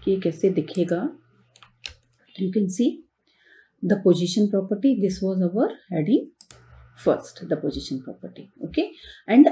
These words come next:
अगर आप इसका फ्लो देखोगे तो एच टू, this is a heading with an absolute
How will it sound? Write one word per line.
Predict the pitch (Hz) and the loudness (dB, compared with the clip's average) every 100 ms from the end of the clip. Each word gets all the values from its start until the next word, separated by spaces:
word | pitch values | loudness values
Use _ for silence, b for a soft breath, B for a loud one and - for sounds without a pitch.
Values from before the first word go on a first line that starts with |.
| - | 4
अगर | 190 185 285 | 2 4 4
आप | 262 254 | 2 0
इसका | 233 - 247 | -2 -2 -4
फ्लो | - 226 240 | 0 4 4
देखोगे | 185 156 160 151 175 | 4 0 -2 -2 -2
तो | 180 180 | -2 -2
एच | 190 - - | -4 -4 0
टू, | |
this | 233 190 220 - | 2 4 2 2
is | 233 | 0
a | 233 214 180 | -2 -2 -2
heading | 170 220 | 0 0
with | 208 190 | 0 -2
an | 190 | -2
absolute | 170 - 185 | -4 -2 -2